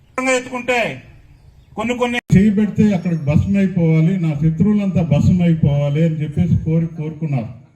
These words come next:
Speaker 2: బోళాశంకరుడు శివుడు మరి వరం ఇచ్చారు, మన జగన్మోహన్ రెడ్డి లాగా ఎమ్మెల్యేని చేశారు, ఎంపీని చేశారు, మళ్ళీ ఇంకొక ఆయన ఎంపీని చేసి మళ్ళా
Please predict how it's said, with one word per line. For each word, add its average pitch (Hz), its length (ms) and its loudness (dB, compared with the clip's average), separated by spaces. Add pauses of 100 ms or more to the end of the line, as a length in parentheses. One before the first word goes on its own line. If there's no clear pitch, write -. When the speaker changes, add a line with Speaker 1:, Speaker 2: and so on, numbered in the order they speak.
(160)
Speaker 2:
బోళాశంకరుడు 185 800 4
శివుడు 165 460 0 (720)
మరి 160 180 0
వరం 147 460 2
ఇచ్చారు, 147 400 -2 (720)
మన 139 160 2
జగన్మోహన్ 143 640 2
రెడ్డి 131 180 -4
లాగా 143 440 -4 (440)
ఎమ్మెల్యేని 156 640 2
చేశారు, 180 300 -4
ఎంపీని 160 420 -2
చేశారు, 156 580 -4 (600)
మళ్ళీ 170 200 4
ఇంకొక 170 320 0
ఆయన 170 260 0
ఎంపీని 160 480 2
చేసి 190 180 0
మళ్ళా 156 280 0